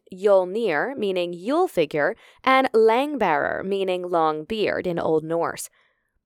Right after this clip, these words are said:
Wodan's role during the Yuletide period has been theorized as having influenced concepts of Saint Nicholas and Santa Claus in a variety of facets, including his long white beard and his gray horse for nightly rides. Compare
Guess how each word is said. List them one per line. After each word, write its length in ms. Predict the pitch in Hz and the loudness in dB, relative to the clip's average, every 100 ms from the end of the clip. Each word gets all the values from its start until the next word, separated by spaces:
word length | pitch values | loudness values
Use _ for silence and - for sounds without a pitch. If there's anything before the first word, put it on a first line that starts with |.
| _ | _
Wodan's 520 | 269 311 330 403 415 | 2 4 6 2 0
role 420 | 233 233 233 190 196 | 2 4 6 6 4
during 260 | 208 196 | 2 2
the 80 | 185 | -2
Yuletide 540 | 175 214 247 196 170 | 0 0 0 -2 -2
period 460 | - 196 190 156 151 - | -2 -2 2 2 0 -2
has 160 | 311 269 | -2 0
been 140 | 311 | -2
theorized 520 | - 359 370 269 262 | -2 0 4 4 4
as 120 | 233 | 0
having 340 | 208 202 196 196 | 0 -2 -2 -2
influenced 560 | 220 285 233 180 180 | -4 0 2 2 0
concepts 480 | - 269 370 190 - | -4 -4 0 0 0
of 100 | 160 | 0
Saint 240 | - 165 - | 0 -2 -2
Nicholas 480 | 160 156 147 202 | -6 -4 -4 -2
and 160 | 185 175 | -2 -2
Santa 260 | 170 156 - | -4 -4 -8
Claus 380 | 165 139 175 | -6 -4 -2
in 100 | 226 | -2
a 60 | 220 | -2
variety 480 | 196 190 196 233 196 | 0 2 2 2 0
of 80 | 226 | 0
facets, 540 | 302 - - - - _ _ _ | 0 0 -2 -6 -8 _ _ _
including 400 | 226 208 185 202 | -2 2 2 2
his 140 | 202 | -2
long 240 | 165 156 214 | 0 0 2
white 300 | 226 240 - | 2 0 0
beard 380 | 208 208 202 208 | 0 2 0 -2
and 100 | 190 | -4
his 160 | 190 | -4
gray 320 | - 156 156 220 | -2 0 2 0
horse 440 | 170 139 147 - | 0 0 0 -4
for 140 | - | -6
nightly 320 | 175 156 - 185 | -4 -4 -2 -2
rides. 500 | 165 139 - - - _ - | -2 -2 -4 -6 -14 _ 0
Compare 500 | 285 254 240 220 | 0 2 2 4